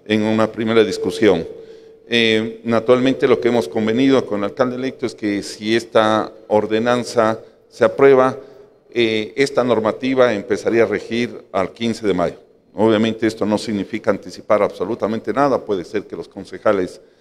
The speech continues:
actuales no acepten, eh, hay una discusión, pero al menos tratarlo y establecer que esta situación em-, empiece el quince de mayo. Con respecto a lo otro del, del metro de Quito, vuelvo a repetir, es decir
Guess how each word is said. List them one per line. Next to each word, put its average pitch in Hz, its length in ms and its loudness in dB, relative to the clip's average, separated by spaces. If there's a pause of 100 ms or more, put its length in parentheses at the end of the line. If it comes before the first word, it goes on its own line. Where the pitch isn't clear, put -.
(200)
actuales 107 640 2
no 104 200 -2
acepten, 107 920 -2
eh, 101 120 -2
hay 107 180 2
una 107 140 0
discusión, 110 460 -2
pero 110 260 0 (300)
al 113 100 -2
menos 135 540 0 (840)
tratarlo 160 640 2 (340)
y 147 380 0 (180)
establecer 120 800 2
que 104 200 -2
esta 107 220 -2
situación 95 680 -6 (120)
em-, 95 180 -4
empiece 92 320 -8
el - 80 -18
quince 90 300 -10
de 80 60 -4
mayo. 69 180 -14 (640)
Con 131 180 2
respecto 180 400 2
a 156 60 6
lo 127 120 6
otro 127 380 4
del, 98 240 0
del 107 120 2
metro 127 260 -2
de 107 80 -4
Quito, 120 320 -4
vuelvo 131 300 0
a - 20 -2
repetir, 113 600 -4
es - 140 -18
decir 110 400 -10